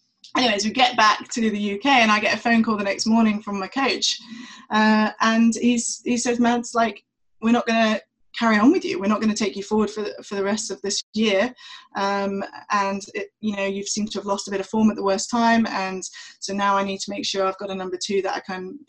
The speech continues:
rely on a little bit more." And it was literally as cutthroat as that. And I, and I, it hits me so hard and it sticks with me so much as a memory because of how it is the reality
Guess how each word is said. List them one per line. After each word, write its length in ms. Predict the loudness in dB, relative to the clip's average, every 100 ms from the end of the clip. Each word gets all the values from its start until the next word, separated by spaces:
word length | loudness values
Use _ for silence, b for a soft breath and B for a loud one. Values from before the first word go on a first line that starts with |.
| -20 -12
rely 360 | -6 -2 -2
on 80 | -2
a 40 |
little 200 | -4 -6
bit 120 | -6 -2
more." 260 | 0 0
And 100 | -2
it 60 | -6
was 140 | -4
literally 300 | -4 -4 -2
as 100 | -2
cutthroat 460 | -4 -10 -8 -6 -6
as 100 | -4
that. 240 | 0 2 2
And 100 | -4
I, 80 | -8 -12 _ 0
and 120 | 2
I, 260 | 2 0 -6 B B B B _
it 160 | -8 -2
hits 360 | -2 -2 0
me 140 | 2 4
so 400 | 2 4 4 4
hard 280 | 4 4
and 80 | 2
it 20 | 0
sticks 260 | -6 -2
with 100 | 0
me 180 | 2 0
so 320 | -2 0 2
much 260 | 2 0 -4
as 120 | -6
a 40 |
memory 380 | -4 -2 0 -2
because 400 | -6 -8 -6 -4
of 120 | -4 -8 _ _ _ _ _ _ _ _
how 280 | -10 0 2
it 100 | 2
is 280 | 2 0 0
the 100 | -2
reality 720 | 2 2 4 2 2 0 0